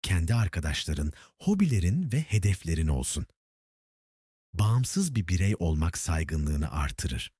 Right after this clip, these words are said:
Dördüncü, dürüst ve açık ol. Yalanlar ve oyunlar saygınlığı yok eder. Duygularını ve düşüncelerini net ve açık bir şekilde ifade etmelisin. Beşinci, güvenilir ol.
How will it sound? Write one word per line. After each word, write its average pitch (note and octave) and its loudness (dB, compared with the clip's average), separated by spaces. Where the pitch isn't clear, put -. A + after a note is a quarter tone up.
Dördüncü, C3 2
dürüst G#2 0
ve F#3 0
açık D3+ -2
ol. D#2+ -4
Yalanlar E3 2
ve A2+ 2
oyunlar D2 -2
saygınlığı G#2+ 2
yok F#2+ 2
eder. - -4
Duygularını C3+ 4
ve C3 0
düşüncelerini F2+ 2
net D#3+ 0
ve B2 -2
açık - -4
bir G2+ 0
şekilde F2+ -2
ifade D#2 -2
etmelisin. C#2 -6
Beşinci, A2+ 4
güvenilir G2 2
ol. D2+ 0